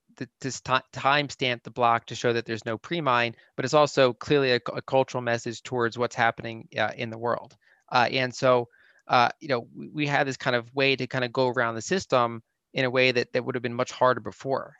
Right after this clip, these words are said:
And so, for example, if you look at, uh, United States history, uh, from the nineteen thirties to the nineteen seventies, it was illegal for Americans to own gold,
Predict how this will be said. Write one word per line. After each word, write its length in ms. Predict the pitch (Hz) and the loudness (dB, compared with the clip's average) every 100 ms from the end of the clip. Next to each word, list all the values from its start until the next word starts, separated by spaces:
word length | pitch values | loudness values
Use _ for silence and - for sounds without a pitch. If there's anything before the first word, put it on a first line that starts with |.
| - | -6
And 140 | 123 | -4
so, 140 | 127 | -4
for 100 | 123 | -4
example, 400 | 127 120 123 - | -4 -2 -2 0
if 100 | 120 | -2
you 60 | 139 | -2
look 160 | 143 135 | 0 4
at, 220 | 123 - _ _ _ 175 | 4 2 _ _ _ -14
uh, 60 | - | -12
United 280 | 139 135 117 | 0 2 2
States 260 | 127 117 | -2 -4
history, 580 | - 165 - 135 120 113 - _ _ | -2 -4 -2 -4 -4 -6 -12 _ _
uh, 260 | 127 123 - | 2 4 2
from 320 | - 131 120 | 2 2 2
the 80 | 120 | 0
nineteen 320 | 131 127 123 | 0 -2 -6
thirties 380 | 117 135 131 120 | 2 4 4 0
to 80 | 127 | -4
the 60 | |
nineteen 280 | 120 117 113 | -4 -8 -12
seventies, 560 | - 147 139 120 113 117 | 0 2 2 -2 -8 -8
it 60 | |
was 100 | 123 | -10
illegal 380 | 127 131 165 135 | -6 -2 0 -2
for 160 | - 123 | -4 -4
Americans 460 | 120 123 120 110 | -4 -4 -6 -10
to 80 | - | -10
own 180 | 127 113 | -8 -4
gold, 240 | 127 120 | -2 -2